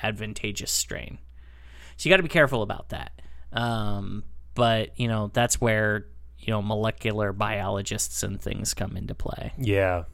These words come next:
Speaker 2: Yeah, that's a good point. Yeah. I've not had this experience directly, and neither of us have, where
Speaker 1: No.
Speaker 2: we've tried to use, use yeast a second time.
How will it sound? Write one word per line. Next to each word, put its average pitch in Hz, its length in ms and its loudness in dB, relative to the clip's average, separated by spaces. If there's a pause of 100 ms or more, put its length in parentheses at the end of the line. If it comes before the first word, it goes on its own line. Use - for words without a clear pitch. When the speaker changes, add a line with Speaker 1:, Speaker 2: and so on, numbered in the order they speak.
(300)
Speaker 2:
Yeah, 90 260 -2
that's 90 160 -6
a - 20 -6
good 92 160 -2
point. 90 300 -2 (920)
Yeah. 85 120 -8 (640)
I've 110 120 2
not 127 180 8
had 131 160 4
this 113 180 4
experience 101 540 2
directly, 90 560 -2
and 95 140 -4 (240)
neither 95 300 2
of 87 100 -4
us 92 120 -8
have, 92 400 -4
where 101 140 0
Speaker 1:
No. 156 120 6
Speaker 2:
we've - 100 0
tried 101 220 4
to 92 60 -2
use, 90 320 -2
use 104 360 0
yeast 90 320 -2
a - 40 -6
second - 340 -8
time. 92 300 -6